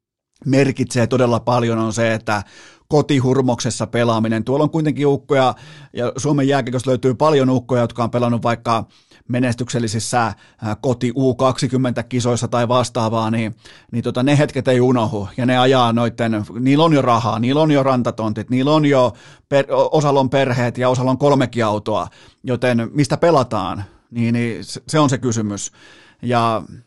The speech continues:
ja hienosti ne on osoittanut tuolla, toisin kuin minä täällä, joka on siis hyvä, etten maan petturi, mutta noi on osoittanut tuolla, että niille on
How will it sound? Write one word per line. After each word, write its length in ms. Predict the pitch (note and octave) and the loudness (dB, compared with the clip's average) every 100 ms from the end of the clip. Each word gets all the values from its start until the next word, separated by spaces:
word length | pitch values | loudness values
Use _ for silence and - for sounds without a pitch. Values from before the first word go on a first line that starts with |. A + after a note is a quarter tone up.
| _ | _
ja 100 | C3+ | -4
hienosti 460 | B2+ F3 E3 B2+ C#3+ | 2 4 4 2 0
ne 100 | B2+ | 0
on 60 | C3 | 2
osoittanut 460 | C3 C3 B2+ A#2 | 2 2 0 -2
tuolla, 160 | A#2+ A#2+ | -2 2
toisin 260 | F3+ E3+ | 2 2
kuin 120 | C#3+ D3+ | 2 2
minä 240 | F3 - | 2 2
täällä, 320 | - B2+ A#2 | 2 2 2
joka 200 | A#2 B2+ | 0 0
on 120 | B2 | 0
siis 160 | A#2+ B2 | 0 -2
hyvä, 140 | D3 | 0
etten 180 | C3+ C3 | 0 2
maan 240 | C3+ D3+ B2 | 2 2 2
petturi, 360 | C3 B2+ A#2+ | 0 0 -2
mutta 400 | A2 A2 A2+ G#2+ - - - _ - | 0 -2 -2 -2 -4 -20 -20 _ 0
noi 140 | D3+ | 2
on 100 | C#3+ | 4
osoittanut 420 | C3+ C3+ B2 A#2+ | 2 0 0 -2
tuolla, 260 | C3 C#3+ A#2+ | 2 2 2
että 140 | G#2+ | 2
niille 320 | A#2 C#3 B2+ - | 2 2 2 2
on 380 | C#3+ C#3+ B2+ | 4 4 2